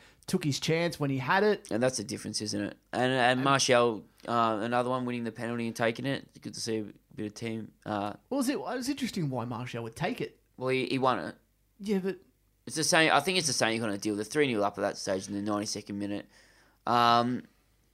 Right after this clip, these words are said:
Speaker 2: I think it might be a trend that might be starting to grow, that the guy that wins it kind of takes it. I think it keeps morale up. I think, you know what I mean? Like,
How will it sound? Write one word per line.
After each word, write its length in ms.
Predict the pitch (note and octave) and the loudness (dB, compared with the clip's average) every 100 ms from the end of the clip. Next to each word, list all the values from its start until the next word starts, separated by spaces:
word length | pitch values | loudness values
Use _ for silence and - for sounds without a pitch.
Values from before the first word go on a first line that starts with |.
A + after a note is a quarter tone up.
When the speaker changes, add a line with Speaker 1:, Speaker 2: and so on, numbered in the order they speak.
| - | -10
Speaker 2:
I 20 | |
think 180 | C#3+ G#3 | -8 -6
it 100 | A#3+ | -4
might 200 | G3+ C#3 | 0 2
be 140 | A2 A2 | 2 -2
a 40 | |
trend 320 | - A#2 A2+ | -2 -4 -4
that 100 | G2+ G#2+ | -4 -4
might 260 | G#2+ - - | -6 -6 -12
be 80 | G#2+ | -4
starting 240 | G#2+ - | -2 -2
to 60 | G2+ | -4
grow, 280 | G#2+ A2 | 0 0
that 120 | F#2 C#2+ | 0 -6
the 80 | |
guy 240 | G#2+ G#2+ G2 | -2 -2 0
that 120 | D#2+ | -2
wins 220 | A2 G#2+ | -6 -8
it 100 | G#2+ | -10
kind 200 | - G2+ | -6 -6
of 100 | G2+ | -6
takes 300 | G#2 G#2+ - | -4 -4 -2
it. 160 | G2+ - - - - - | -10 -12 -20 -20 -20 -8
I 80 | C#3+ | 2
think 180 | A3 A#3+ | 4 4
it 120 | A#3 | 4
keeps 280 | F#3 D3+ C#3+ | 2 2 2
morale 400 | C3+ A#2 A2 A2 | 4 6 8 8
up. 260 | F#2+ - - | 4 0 -4
I 80 | G#2+ | -2
think, 260 | C3+ C#3+ C3 | 0 -4 0
you 100 | B2+ | 0
know 60 | A2+ | 2
what 80 | A2 | 0
I 40 | A2+ | -2
mean? 120 | A#2 | 2
Like, 300 | A2 G2 | 2 0